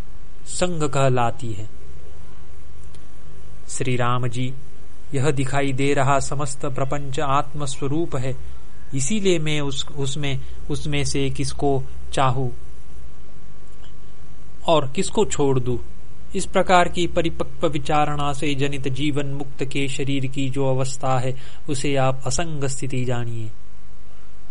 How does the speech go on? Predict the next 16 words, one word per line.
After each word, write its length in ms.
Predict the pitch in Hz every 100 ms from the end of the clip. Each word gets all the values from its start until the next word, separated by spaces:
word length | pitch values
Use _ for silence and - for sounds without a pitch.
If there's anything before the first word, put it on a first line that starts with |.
| 131
मैं 140 | 135
अहंकार 600 | 127 135 131 135 131 131
से 220 | 131 131
परिच्छिन्न 800 | 131 135 147 - - 175 156 127 - - 135
यानी 160 | 131
स्वल्पता 580 | 131 160 170 170 139 139
को 200 | 131 135
प्राप्त 560 | 127 143 143 - 135 120 - -
नहीं 240 | 135 170
हूं, 180 | 151 127 - - - - - - - 127
मेरे 300 | 131 131 131
सिवा 340 | 139 127 127
दूसरा 400 | 127 131 135 131
कोई 360 | 127 131 143 180
नहीं 320 | 143 131 131
है, 380 | 127 - -